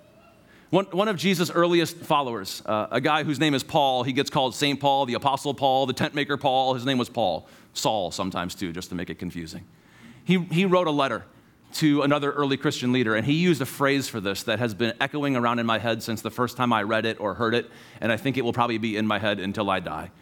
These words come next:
He used the phrase, "The life that is truly life." The life that is truly life. The reason that that really sticks in my head is because it implies, it reminds me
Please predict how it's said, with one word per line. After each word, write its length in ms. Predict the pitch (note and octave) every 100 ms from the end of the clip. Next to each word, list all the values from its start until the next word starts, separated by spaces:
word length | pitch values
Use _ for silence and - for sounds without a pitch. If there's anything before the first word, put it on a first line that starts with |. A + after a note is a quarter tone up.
| - - _
He 100 | -
used 240 | C#3+ D#3 C3+
the 40 |
phrase, 340 | - C#3+ C3+ A#2+
"The 100 | A#2+
life 480 | C3 F3 G#3 - - - _
that 160 | B2+ C#3
is 100 | C3
truly 380 | - D3 C#3 B2+
life." 400 | G2 G#2+ - - - _ _ _ _ _ _
The 60 | G2+
life 300 | A#2 C3+ D3
that 100 | C#3+
is 80 | B2
truly 240 | - C3+
life. 120 | C3
The 80 | C#3
reason 340 | C3 G#3 G#3+ B3+
that 160 | E3+
that 220 | D#3 D3+ C#3+
really 200 | D#3+ D#3
sticks 360 | - D#3+ D3
in 100 | C#3+
my 140 | C3 B2
head 180 | C3+
is 100 | A#2+
because 360 | F#2 B2 D3+ C3
it 100 | C3
implies, 520 | A#2+ A#2 C#3+ C#3+ A#2+
it 60 | B2
reminds 460 | A#2 A#2 C#3 A#2+
me 220 | A#2 A2+